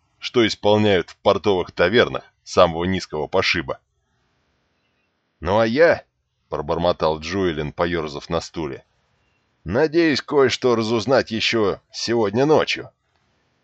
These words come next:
Я тут познакомился с одним кровельщиком, который водит компанию с бывшей прислужницей Аматеры.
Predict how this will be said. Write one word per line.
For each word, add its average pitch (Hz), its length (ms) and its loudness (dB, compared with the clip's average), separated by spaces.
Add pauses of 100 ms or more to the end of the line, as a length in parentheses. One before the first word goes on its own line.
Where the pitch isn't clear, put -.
Я 95 260 2
тут 117 200 -2
познакомился 113 800 -2
с - 100 -6
одним 98 300 0
кровельщиком, 110 960 -2 (460)
который 98 420 -2
водит 104 340 0
компанию 104 580 2
с 82 100 -10
бывшей 92 400 -2
прислужницей 107 760 -4
Аматеры. 82 640 0